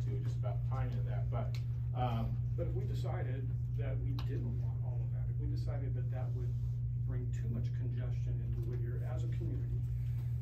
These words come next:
Speaker 2: then we don't necessarily have to do that.
Speaker 1: No.
Speaker 2: That, that's not gonna upset
Speaker 1: Yep.
Speaker 2: your plan.
Speaker 1: No, it doesn't upset us at all. In fact, because we are, part of our model is balance,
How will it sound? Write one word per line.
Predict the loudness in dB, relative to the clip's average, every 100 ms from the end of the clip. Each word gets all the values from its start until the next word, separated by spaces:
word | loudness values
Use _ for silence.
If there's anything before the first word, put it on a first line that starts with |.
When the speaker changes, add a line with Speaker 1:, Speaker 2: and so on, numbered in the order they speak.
| 0
Speaker 2:
then | 0 0 0 0 0 0
we | 0
don't | 0 0 0 0
necessarily | -2 -2 -2
have | -2
to | 0 -2
do | 0 0
that. | 0 0 0 0
Speaker 1:
No. | 0 0 0
Speaker 2:
That, | 0
that's | -2 -2
not | -2
gonna | -2 -2
upset | -2 0
Speaker 1:
Yep. | 0
Speaker 2:
your | -2 -2
plan. | -2 -2 -2 -2 -2 -2
Speaker 1:
No, | -2
it | 0
doesn't | 0 0
upset | 0 0 0 0
us | 0 0 0
at | 0 2
all. | 2 2 2
In | 0
fact, | 0 0 0
because | 0 0 0
we | 0 0 0
are, | 0 0 0
part | 0
of | 0
our | 2 0
model | 2 0 0
is | 0
balance, | 0 0 0 0